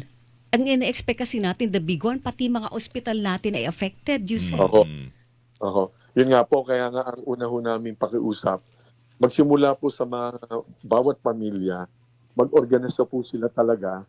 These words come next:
Speaker 3: ah, sino ba ang leader, kunwari tatay, nanay, kuya,
Speaker 1: Mm.
Speaker 3: halimbawa magkaroon ng lindol at nasa opisina ang tatay,
Speaker 1: Mhm.
Speaker 3: at nasa eskwelahan naman po ang kapatid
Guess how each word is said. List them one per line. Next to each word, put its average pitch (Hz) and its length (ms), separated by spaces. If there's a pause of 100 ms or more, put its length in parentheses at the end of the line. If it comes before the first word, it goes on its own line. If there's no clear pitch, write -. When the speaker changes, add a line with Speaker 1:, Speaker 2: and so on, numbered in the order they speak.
(420)
Speaker 3:
ah, 110 140
sino 135 320
ba 123 240
ang 117 160
leader, 127 560 (320)
kunwari 123 400
tatay, 120 500
nanay, 127 540
kuya, 117 420
Speaker 1:
Mm. - 60 (560)
Speaker 3:
halimbawa 127 480
magkaroon 120 500
ng 117 140
lindol 127 500
at 113 220
nasa 107 320
opisina 113 560
ang 110 160
tatay, 110 560
Speaker 1:
Mhm. 190 400
Speaker 3:
at - 80
nasa 123 240
eskwelahan 117 500
naman 117 300
po 123 160
ang 110 80
kapatid 127 560